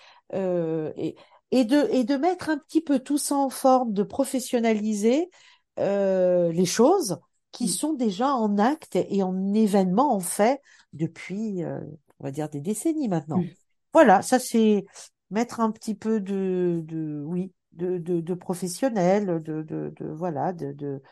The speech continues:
Speaker 1: d'organiser ces
Speaker 2: De
Speaker 1: retraites,
Speaker 2: structurer.
Speaker 1: ces événements, de structurer,
Speaker 2: Mm.
Speaker 1: voilà.
Speaker 2: <laughs>
Speaker 1: Voilà.
Speaker 2: Est-ce que vous avez un conseil de lecture ? Alors, avant que vous me répondiez, moi, je vous recommande vivement, là, le dernier livre, du coup, que vous avez sorti, euh, Ces mots qui nous libèrent, euh, cinquante antidotes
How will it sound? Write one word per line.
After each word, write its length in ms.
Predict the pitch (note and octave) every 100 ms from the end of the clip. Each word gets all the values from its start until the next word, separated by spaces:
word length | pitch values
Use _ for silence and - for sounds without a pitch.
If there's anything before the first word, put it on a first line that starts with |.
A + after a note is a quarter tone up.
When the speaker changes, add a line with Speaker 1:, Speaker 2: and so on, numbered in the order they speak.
| _
Speaker 1:
d'organiser 760 | D3 D3 D3 D3 D3+ D3+ C3+ C#3
ces 180 | E3 C#3+
Speaker 2:
De 60 |
Speaker 1:
retraites, 440 | D3 - - C3+ F3
Speaker 2:
structurer. 260 | G3 D#3
Speaker 1:
ces 300 | D#3 - C#3+
événements, 360 | C#3+ C#3+ C#3 F#3
de 100 | A#3
structurer, 540 | B3 D#4+ D4+ C4+ F#3 F#3
Speaker 2:
Mm. 40 |
Speaker 1:
voilà. 300 | F3 D3+ - _ _ _ _ -
Speaker 2:
<laughs> 240 | F3+ F3+
Speaker 1:
Voilà. 260 | D#3 C3+ G#2 - - - F3+ - - E4 - - _ _ -
Speaker 2:
Est-ce 260 | A#3+ A#3+
que 100 | F4+ G#4 G4+
vous 80 | D4+
avez 220 | C4 A#3+
un 120 | A#3 A3
conseil 460 | B3+ B3+ C#4+ C4+
de 100 | A#3
lecture ? 420 | A3 A3 - D4+
Alors, 160 | C#4+ G#3+
avant 240 | G#3 A#3 C#4+
que 340 | C#4 B3 A3+
vous 80 | A3
me 180 | A3 A3
répondiez, 640 | G#3+ A#3 A#3 A3+ A3 B3
moi, 120 | A3
je 120 | A3 G#3
vous 40 |
recommande 400 | G3+ G3+ G#3 G#3+
vivement, 340 | G3+ A3+ A3 A#3+
là, 140 | G3
le 140 | F3
dernier 320 | F3 F#3 G3 F#3+
livre, 160 | G3+
du 100 | F3
coup, 140 | F3 G3
que 80 |
vous 80 | F#3
avez 180 | F3+ F3+
sorti, 500 | F3+ F#3 - - G#3+
euh, 60 | F3+
Ces 220 | - G3+
mots 140 | G3+
qui 180 | G3+ G3+
nous 100 | F#3+
libèrent, 500 | F3 F#3+ F#3+ G3+ F#3+
euh, 120 | E3+
cinquante 480 | E3+ A3 G#3 G#3+ G#3
antidotes 500 | G3 G3 F3 F#3+ F#3+